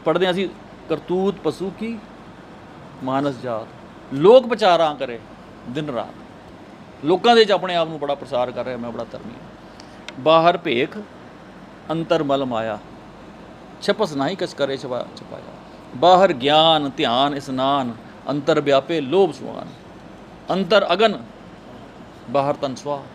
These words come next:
ਸੁਆਹ, ਸੁਆਹ ਮੱਲੀ ਬੜੇ ਹੋਇਆ ਸੀ ਪਿੱਛੇ ਜੇ, ਦੇਖਿਆ ਸੀ ਨਾ ਤੁਸੀਂ, ਸੁਆਹ ਮਲ ਮਲ ਕੇ।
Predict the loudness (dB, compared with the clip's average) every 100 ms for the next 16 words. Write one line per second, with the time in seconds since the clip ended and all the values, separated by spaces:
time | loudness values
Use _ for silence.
0 | -20 -20 -20 -6 -4 -4 -2 -2 -2 -6
1 | -6 -8 -8 -10 -14 -20 -20 -20 -20 -18
2 | -16 -16 -18 -20 -20 -20 -20 -20 -20 -18
3 | -12 -6 -6 -6 -8 -6 -6 -6 -12 -18
4 | -16 -16 -16 -20 -20 -20 -20 -20 -20 -20
5 | -20 -20 -20 -20 -20 -18 -12 -12 -6 -6
6 | -6 -12 -14 -18 -20 -20 -20 -8 0 0
7 | 2 -2 -4 -6 -10